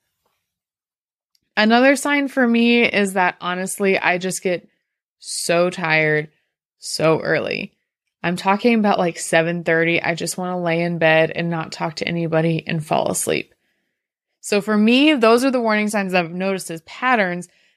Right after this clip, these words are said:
that maybe I need to stop and evaluate what's happening. And it's not just stop and evaluate what's happening, but it's doing these five steps and being able to know that I can preemptively start pulling myself up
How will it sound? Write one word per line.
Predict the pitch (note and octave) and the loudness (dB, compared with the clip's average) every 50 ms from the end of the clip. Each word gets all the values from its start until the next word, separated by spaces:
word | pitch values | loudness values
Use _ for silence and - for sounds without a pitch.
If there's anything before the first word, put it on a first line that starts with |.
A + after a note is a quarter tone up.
| _ - | _ -2
that | - F#3 F#3+ F3 | 0 2 2 2
maybe | G3+ G3+ G#3 A3+ A#3 C#4+ | 2 2 2 2 2 2
I | C4+ | 0
need | B3+ B3+ B3 A3 | 0 0 -2 -2
to | A3+ G#3+ | -4 -6
stop | - - - F#3 F3+ F#3 - - | -6 -4 -2 -2 -2 -2 -4 -6
and | F#3 | -8
evaluate | F#3 F3 F3+ E3 E3 E3 E3 E3 A#2+ | -6 -2 0 0 0 0 -2 -6 -6
what's | G2+ D3 D#3 - | -8 -10 -12 -12
happening. | - - F3 E3+ - - - - - - - G#3 _ _ _ _ _ _ | -10 -8 -8 -8 -8 -10 -14 -14 -12 -14 -14 -20 _ _ _ _ _ _
And | - G3+ G#3+ | -2 -2 -2
it's | G#3 - | 0 2
not | A#3 B3 C#4 | 0 0 0
just | - E4 D4+ - | 0 -2 -4 -2
stop | - B3 A3 A3+ - | 0 0 0 0 0
and | A3+ G#3+ | -2 -2
evaluate | G3 G3 F#3 F3+ F3+ E3+ - - | 2 2 2 2 2 0 -4 -6
what's | E3+ E3 - | -8 -8 -10
happening, | - - B3+ C4+ C#4 - A3+ G#3+ G#3+ G#3+ G#3 G3 | -8 -6 -4 -4 -4 -2 -2 0 0 0 0 -2
but | F#3+ G3 G3 - | -2 -2 -2 0
it's | - A3 G#3+ - | 0 -2 -2 -2
doing | - - A#3 B3+ C4+ C#4 | 0 2 2 4 4 2
these | C4+ C4 B3+ G#3+ - | 2 0 0 -2 -2
five | - - F3+ F#3 F#3 G3 G3 | 0 0 0 2 0 -2 -4
steps | - - E3+ E3+ F#3 - - | -2 0 0 0 0 -2 -6
and | - - G3 G3 F#3+ | -12 -10 -8 -8 -8
being | F3+ F#3+ F#3+ F#3+ | -8 -8 -8 -8
able | F#3+ F#3+ F3+ F#3 F#3+ F#3 | -8 -8 -8 -8 -10 -10
to | - - F#3+ | -10 -12 -12
know | F3+ F3+ F3 F3+ F#3 G3 G3+ G3 F3 E3 E3 E3+ F#3+ - _ _ _ _ _ _ - | -10 -10 -8 -6 -4 -2 -2 0 0 -2 -2 -4 -6 -8 _ _ _ _ _ _ -6
that | F#3 F#3 - - | -4 -4 -2 -2
I | F3+ F#3+ | -4 -4
can | F#3+ - G3+ F#3+ F3+ | -4 -6 -8 -8 -10
preemptively | - - - G#3 G#3 G#3+ A#3+ C4 B3+ C4 C#4+ C4+ A3+ A#3 A#3+ A#3 A#3 G#3+ | -10 -6 -2 2 4 4 4 4 2 0 0 0 0 2 2 2 2 0
start | - - - A3+ A#3 A3 - - _ _ _ | -2 -2 0 0 0 0 -4 -8 _ _ _
pulling | - A3+ A#3 C4 C4 C4 B3+ B3 | -6 -4 -2 0 2 2 2 2
myself | B3+ A#3+ A#3 A3 - - A3 A3 G#3+ | 2 0 0 -2 0 2 2 2 2
up | A3+ A3 G#3 | -2 -4 -4